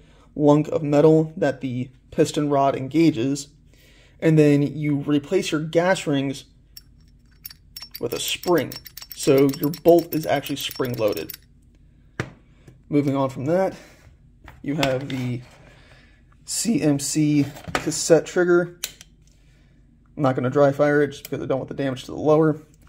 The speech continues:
And then moving on, we have the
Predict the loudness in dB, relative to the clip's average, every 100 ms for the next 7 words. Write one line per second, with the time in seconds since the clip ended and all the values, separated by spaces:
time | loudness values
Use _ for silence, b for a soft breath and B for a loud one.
0 | B B -6 -2 2 2 2 0 0 -2
1 | 2 2 2 0 -6 -10 -12 -8 -2 0
2 | 0 -2 -2 -2